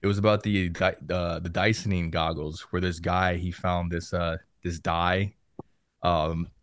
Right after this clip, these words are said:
and there's so much speculation behind the story because it's, it was a while ago. But this guy who found the, this dye and he made these goggles, and he reportedly was able to see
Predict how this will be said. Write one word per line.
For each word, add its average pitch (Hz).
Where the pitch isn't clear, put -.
and 90
there's 110
so 143
much 131
speculation 110
behind 95
the 92
story 92
because 85
it's, -
it 92
was 90
a 82
while 95
ago. 82
But 87
this 87
guy 90
who 92
found 90
the, 90
this 82
dye 92
and 90
he 90
made 87
these 87
goggles, 87
and 87
he 90
reportedly 92
was 90
able 90
to 87
see 92